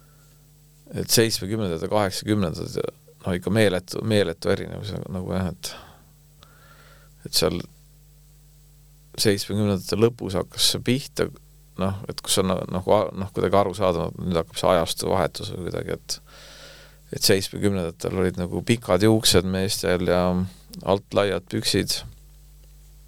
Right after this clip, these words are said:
ja sellised meestel väga naiselikud riided, et, et noh, kogu aeg tehti nalja nagu selle üle, et, et noh, tänapäeval enam ei saa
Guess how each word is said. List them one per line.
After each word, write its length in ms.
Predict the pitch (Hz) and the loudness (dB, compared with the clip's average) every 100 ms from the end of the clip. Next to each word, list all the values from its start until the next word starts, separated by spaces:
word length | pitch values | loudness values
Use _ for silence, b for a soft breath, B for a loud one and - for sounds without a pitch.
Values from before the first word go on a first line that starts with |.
| - - - - - | -20 -20 -20 -14 -8
ja 80 | 87 | -2
sellised 560 | 95 87 95 92 - - - B B B B B B B B B - | -2 0 0 0 -2 -14 -14 B B B B B B B B B -10
meestel 500 | - 104 104 - 85 87 | 2 2 4 0 0 2
väga 200 | 92 98 | 2 2
naiselikud 560 | 104 107 87 87 92 | 0 0 -2 -4 -2
riided, 480 | 104 110 95 92 - - 95 B | 2 4 2 -2 -4 -10 -10 B
et, 320 | - - - - - - - - - - - | -12 -10 -12 -12 -20 -20 -20 -20 -20 -20 -12
et 420 | - 98 - - 92 | -6 -6 -8 -4 -2
noh, 160 | 95 - B B B B B B B B B B B - | -2 -6 B B B B B B B B B B B -4
kogu 560 | - 92 90 - - - | 2 2 2 -6 -2 -2
aeg 240 | - - - - - - | -2 -8 -18 -20 -8 -2
tehti 280 | 92 - | -2 0
nalja 360 | 101 101 95 87 | 2 2 2 -4
nagu 180 | 87 98 | -6 0
selle 220 | 95 92 | 2 2
üle, 140 | 90 85 | -2 -6
et, 160 | - - - - | -6 -8 -8 -18
et 140 | - - | -14 -8
noh, 140 | - | -4
tänapäeval 540 | - 95 85 87 87 87 | 0 0 0 -2 0 2
enam 240 | 90 87 | 2 0
ei 80 | 90 | 0
saa 420 | 95 87 87 85 | 2 2 2 0